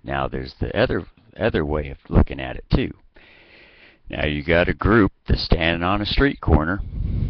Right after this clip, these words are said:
right? And you walk up and you say, "Peace." And if they say, "Shut up, shut up, shut up," that would be what's called an unwelcome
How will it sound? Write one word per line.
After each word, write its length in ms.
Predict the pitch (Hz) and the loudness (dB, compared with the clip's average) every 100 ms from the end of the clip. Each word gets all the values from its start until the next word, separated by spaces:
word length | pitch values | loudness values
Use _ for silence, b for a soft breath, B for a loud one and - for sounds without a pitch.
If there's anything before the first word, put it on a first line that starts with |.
| B 80 | B -10
right? 260 | 73 110 - _ - - _ 73 | -8 -8 -10 _ -20 -20 _ -14
And 100 | 73 | -8
you 140 | 71 | 0
walk 340 | 76 82 85 | 4 4 4
up 240 | 98 101 - _ - - - | 0 -2 -4 _ -20 -20 -16
and 180 | 78 76 | -12 -8
you 80 | |
say, 380 | - - 65 55 - _ _ _ _ | -6 -6 -6 -10 -14 _ _ _ _
"Peace." 720 | 90 101 95 71 - - - - _ _ | -2 0 -2 -4 -10 -18 -18 -20 _ _
And 140 | 71 | -14
if 100 | 71 69 | -10 -8
they 120 | 69 | -8
say, 380 | - 78 67 - _ - | -6 -8 -8 -14 _ -2
"Shut 340 | - 165 156 | 0 0 0
up, 220 | 151 139 | 0 0
shut 260 | - 147 135 | 0 2 2
up, 180 | 131 139 | -2 0
shut 280 | - 131 175 | 2 2 2
up," 240 | 156 135 _ _ _ _ _ _ _ _ _ _ _ _ _ _ _ _ _ _ _ _ _ _ _ _ _ _ _ _ _ _ _ _ _ _ _ _ _ _ _ _ _ _ _ | 0 -2 _ _ _ _ _ _ _ _ _ _ _ _ _ _ _ _ _ _ _ _ _ _ _ _ _ _ _ _ _ _ _ _ _ _ _ _ _ _ _ _ _ _ _
that 240 | - 78 - | -2 -2 -2
would 200 | 76 73 | -4 0
be 200 | 78 76 | 0 2
what's 280 | 76 73 - | 2 0 2
called 440 | - 73 71 69 | 2 2 0 -4
an 180 | 69 - | -8 -10
unwelcome 880 | 78 78 73 71 98 107 - 67 78 | -6 -4 0 2 2 0 -2 -4 -10